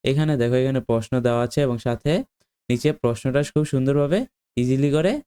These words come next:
দেওয়া আছে, ঠিক আছে? আর এগুলার উত্তর তোমরা কোথায়, কোথায় পাবা? এখন আসি, এগুলার উত্তর তোমরা পাবা যেই তোমরা যারা যারা গাইড কিনছো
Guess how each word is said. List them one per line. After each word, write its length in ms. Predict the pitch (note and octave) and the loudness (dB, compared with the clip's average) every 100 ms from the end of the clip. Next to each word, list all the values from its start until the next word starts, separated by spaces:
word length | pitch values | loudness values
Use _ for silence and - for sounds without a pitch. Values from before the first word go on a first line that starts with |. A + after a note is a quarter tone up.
| _ | _
দেওয়া 260 | A2 C3 C#3+ | -2 0 0
আছে, 200 | B2 - - | -2 -6 -8
ঠিক 140 | - | -2
আছে? 220 | E3 - G#2 - _ _ | -2 0 -4 -6 _ _
আর 80 | C3+ | 0
এগুলার 300 | D#3 F3 F3 - - | 2 2 0 -4 -4
উত্তর 260 | C#3 - E3 | -4 0 0
তোমরা 240 | E3 D#3 | 2 2
কোথায়, 380 | C#3 C#3+ C#3+ C3 | 2 0 0 0
কোথায় 300 | - C3+ D3 | -2 0 0
পাবা? 220 | C3 A2+ A2+ | 2 2 2
এখন 180 | A#2 A#2+ | 0 -2
আসি, 240 | A2+ A2 E3 | -2 -2 -2
এগুলার 380 | A#2+ A2+ A2 A#2 A2 - | 0 0 2 2 0 -2
উত্তর 260 | B2 - D3 | -4 -2 -2
তোমরা 260 | C#3+ D#3 B2+ - | 0 0 0 0
পাবা 240 | G#2+ A2 A#2 | 0 0 -2
যেই 260 | A2 G#2 G#2 - _ _ | -2 -2 -2 -10 _ _
তোমরা 160 | C#3 D3+ | 0 2
যারা 200 | C#3+ D3+ | 2 0
যারা 200 | D3 D3+ | 0 0
গাইড 220 | B2+ A2 A2 | 0 0 0
কিনছো 260 | C3+ B2+ | -2 0